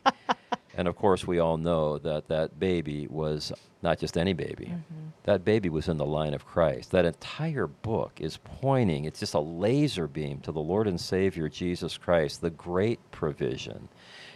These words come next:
Speaker 2: Praise God for that.
Speaker 3: Mm-hmm.
Speaker 1: Yeah.
Speaker 2: Uh, and you just have to picture in chapter four, you got this grandma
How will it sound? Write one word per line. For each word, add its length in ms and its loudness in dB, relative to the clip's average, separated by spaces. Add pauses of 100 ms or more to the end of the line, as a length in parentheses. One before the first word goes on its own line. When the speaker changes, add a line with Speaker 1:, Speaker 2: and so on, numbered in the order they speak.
(200)
Speaker 2:
Praise 260 4
God 260 2
for 120 -2
that. 240 2
Speaker 3:
Mm-hmm. 180 0
Speaker 1:
Yeah. 240 0
Speaker 2:
Uh, 160 -6 (120)
and 180 4 (760)
you 100 0
just 280 2
have 160 2
to 60 2
picture 520 0
in 60 0
chapter 380 0
four, 240 0
you 80 -2
got 220 -4
this 160 -6
grandma 640 -2